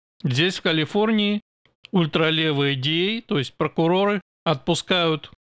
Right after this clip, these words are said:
воров, убийц и так далее без предъявления обвинений, без залога и так далее регулярно последние пару лет.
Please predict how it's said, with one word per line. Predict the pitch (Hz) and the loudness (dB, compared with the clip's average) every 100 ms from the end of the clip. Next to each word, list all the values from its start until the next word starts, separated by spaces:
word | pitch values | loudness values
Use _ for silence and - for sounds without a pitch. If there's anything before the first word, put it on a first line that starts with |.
| _ - | _ -2
воров, | 135 143 185 208 - - _ - | 2 2 2 0 -4 -16 _ -6
убийц | 151 147 202 190 | -2 0 -2 -2
и | 160 | -4
так | 156 139 | -2 -4
далее | 147 170 175 160 143 135 131 | -2 -2 0 -2 -2 -4 -6
без | - 240 135 120 156 135 | -12 -8 -6 -2 -2 -2
предъявления | - 143 139 143 139 151 147 139 | -6 -4 -2 -2 -2 -2 0 -2
обвинений, | 127 127 160 180 202 185 190 _ - | -2 -2 -2 0 0 -2 -4 _ -10
без | 135 143 139 | -2 -2 0
залога | 147 151 165 165 147 | 0 0 0 0 -2
и | |
так | 131 143 135 | -2 -4 -2
далее | 160 170 160 143 - _ - | -2 0 -2 -4 -8 _ -2
регулярно | 143 147 165 175 165 151 | -2 0 0 0 0 -2
последние | 131 131 151 147 147 131 | -4 -4 -4 -2 -2 -2
пару | 143 139 | -2 0
лет. | 143 127 | 0 -4